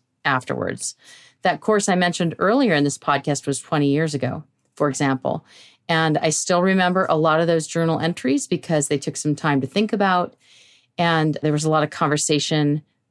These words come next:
with the faculty member when I got that journal back. So I want to invite you to consider how you might try reflective practice with your students, how it could naturally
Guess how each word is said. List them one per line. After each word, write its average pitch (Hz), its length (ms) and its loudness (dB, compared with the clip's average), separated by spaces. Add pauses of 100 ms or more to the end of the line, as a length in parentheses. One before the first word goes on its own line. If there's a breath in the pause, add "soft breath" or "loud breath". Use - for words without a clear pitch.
with 156 140 -2
the 160 60 -2
faculty 208 440 2
member 143 420 2
when 156 200 0
I 147 80 2
got 139 240 -2
that 131 140 2
journal 135 260 -2
back. 156 420 -2 (560 loud breath)
So - 180 2
I 214 40 4
want 247 260 2
to 220 80 2
invite 190 440 2
you 143 340 0
to 208 140 -4
consider 185 600 0 (260 loud breath)
how 202 120 0
you 226 260 4
might 339 280 0
try 196 420 0
reflective 208 800 -2
practice 170 400 -2
with 185 180 -6
your 175 220 0
students, 147 640 -2 (600 soft breath)
how 202 160 0
it 202 160 -2
could 190 220 0
naturally 185 760 0